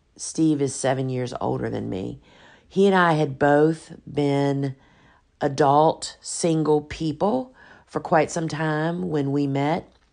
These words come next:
And frankly, I had kind of thrown in the towel <laughs> on finding that person.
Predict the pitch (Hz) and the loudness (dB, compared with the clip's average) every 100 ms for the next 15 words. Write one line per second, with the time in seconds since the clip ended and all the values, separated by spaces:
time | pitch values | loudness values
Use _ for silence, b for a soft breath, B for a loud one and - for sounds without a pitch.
0 | _ b b b - 151 143 156 160 165 | _ b b b -4 -4 0 0 0 0
1 | 208 220 - - 156 185 175 165 147 139 | 0 0 0 0 2 2 2 0 0 -2
2 | b b b - 180 170 160 151 147 139 | b b b -8 -2 0 2 2 0 -4
3 | _ _ _ - 160 170 170 165 156 147 | _ _ _ -4 2 4 4 4 2 0
4 | - 156 151 156 185 185 B B B B | 0 2 4 4 2 -2 B B B B
5 | B - 202 B B B B - 185 175 | B -6 -6 B B B B 0 4 4
6 | 165 180 180 175 180 190 185 180 202 _ | 4 4 6 4 2 2 0 -2 -10 _
7 | _ - 170 - - 170 170 208 226 220 | _ 2 4 4 0 -2 -2 -2 -4 -6